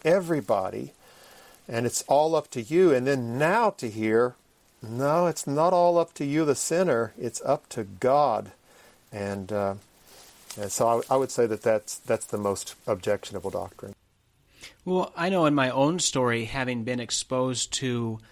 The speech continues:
Speaker 2: uh, Calvinism, Reformed theology, whatever you want to call it, l-, after my conversion, I wasn't a Calvinist <laughs> before I was a Christian.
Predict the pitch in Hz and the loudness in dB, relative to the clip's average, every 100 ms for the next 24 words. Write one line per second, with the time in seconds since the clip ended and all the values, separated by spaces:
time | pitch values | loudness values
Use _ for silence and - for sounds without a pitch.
0 | _ _ - 110 98 - - 139 135 135 | _ _ -10 -8 -8 -10 2 4 6 4
1 | 131 123 127 120 - 127 127 117 123 120 | 2 2 0 -2 -4 -2 -2 -2 0 2
2 | 123 120 120 117 120 117 117 113 110 131 | 0 0 -2 -2 -2 -2 -4 -4 -4 -2
3 | 123 117 120 - 123 120 147 170 196 143 | -2 -4 -8 -6 -8 -2 2 2 2 -2
4 | 104 - 123 117 107 107 110 131 139 131 | -4 -4 -6 -4 -4 -4 -2 0 0 2
5 | 139 139 135 - - 156 156 151 120 120 | 4 4 2 -2 -4 2 4 4 2 -2
6 | 123 110 117 107 | -2 -2 -4 -6